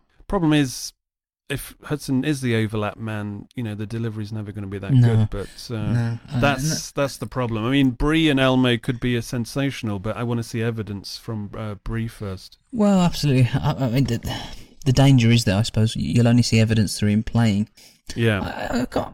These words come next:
Speaker 2: you know, the Hutton, the Hutton discussion's always difficult 'cause people just assume that you default to hating him just because he was in the bomb squad, and, you know,
Speaker 1: Yeah.
Speaker 2: but Hutton, Hutton, to his credit, was dumped a couple of times by the club and kept his mouth shut. And as a guy, I, I, you know, I really,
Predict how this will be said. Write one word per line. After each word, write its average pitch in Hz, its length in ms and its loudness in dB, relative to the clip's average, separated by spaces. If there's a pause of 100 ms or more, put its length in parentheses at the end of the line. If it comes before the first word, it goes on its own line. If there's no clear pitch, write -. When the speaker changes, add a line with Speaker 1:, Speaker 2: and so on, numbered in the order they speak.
Speaker 2:
you 214 160 -8
know, 185 160 2
the 139 80 4
Hutton, 185 460 4
the 143 60 4
Hutton 175 320 4
discussion's 123 500 2
always 110 180 4
difficult 110 380 -2
'cause 113 100 -2
people 120 280 2
just - 200 -4
assume 104 360 2
that 98 80 2
you 104 140 2
default 107 400 0
to 104 100 -2
hating 104 420 0
him 98 120 0
just - 180 -8
because 104 220 -4
he 101 80 -2
was 101 120 -2
in 101 100 2
the 104 80 2
bomb 95 280 0
squad, 92 380 -4
and, 98 160 -6 (140)
you - 80 -2
know, 143 100 2
Speaker 1:
Yeah. 104 140 0 (100)
Speaker 2:
but - 180 -6
Hutton, 170 240 -2
Hutton, 214 240 2
to - 80 -2
his 175 100 0
credit, 147 320 -2
was 113 240 0 (540)
dumped - 280 0
a 147 60 -2
couple - 280 0
of 123 60 2
times 104 300 0
by 90 140 -2
the 95 80 -2
club - 260 -2
and 95 300 0
kept - 220 -4
his 98 180 0
mouth 107 240 2
shut. - 260 0
And 101 220 2
as - 280 -4
a 131 60 0
guy, 127 320 0
I, 98 280 0
I, 139 40 0
you 151 160 0
know, 156 100 2
I 123 40 0
really, 147 280 -2